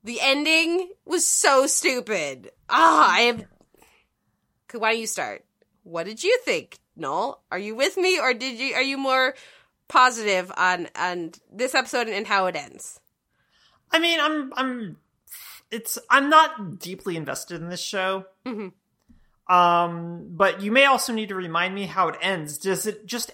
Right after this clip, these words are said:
Speaker 2: actually end with Doc being a total idiot, or am I missing a beat here?
Speaker 1: Oh, it, it ends with,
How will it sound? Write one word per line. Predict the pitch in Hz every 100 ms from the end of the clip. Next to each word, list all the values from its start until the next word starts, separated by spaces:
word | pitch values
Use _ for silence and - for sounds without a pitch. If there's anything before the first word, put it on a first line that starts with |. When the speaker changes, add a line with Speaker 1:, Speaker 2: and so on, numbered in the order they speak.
| -
Speaker 2:
actually | 208 - 262 285
end | 294 302
with | 302 311
Doc | 285 277 -
being | 285 277
a | 277 247 214 _ -
total | 254 269 262
idiot, | 269 285 208 202
or | 202 196 185
am | 196 196
I | 202
missing | 175 196 - 175
a | 156
beat | - 143 -
here? | 143 -
Speaker 1:
Oh, | 262 269
it, | 294 285
it | 285 269
ends | 302 320 277
with, | 254 262 247 -